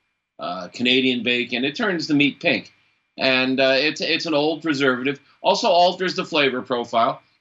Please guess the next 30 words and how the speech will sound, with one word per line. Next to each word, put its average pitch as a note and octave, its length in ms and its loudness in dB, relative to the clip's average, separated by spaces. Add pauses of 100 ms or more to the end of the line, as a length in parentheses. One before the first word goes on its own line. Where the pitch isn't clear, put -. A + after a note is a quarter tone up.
(220)
Um, C3 500 4
there D3 440 -2
was D3 320 2
a C3+ 100 2
research G3+ 560 0
project E3+ 440 2
in D#3 80 -6
the C#3+ 60 -4
nineteen D3 360 -2
seventies D3 680 0 (400)
that B2 380 0
connected C#3+ 580 -2
it C3+ 160 -2
with C3 180 -2
cancer. D3 640 -2 (440)
That C#3 380 0
research D#3 500 -2
project C#3 520 0
has B2 260 -2
been A2+ 220 -4
debunked. C3 680 -2 (440)
Subsequent D3 720 -4
research C#3+ 520 -4
projects C3+ 520 -2 (440)
by C#3+ 220 4
the F3+ 80 -2
World E3 400 -2
Health D#3 260 -2
Organization, C#3 1080 -2 (400)
a G2+ 220 0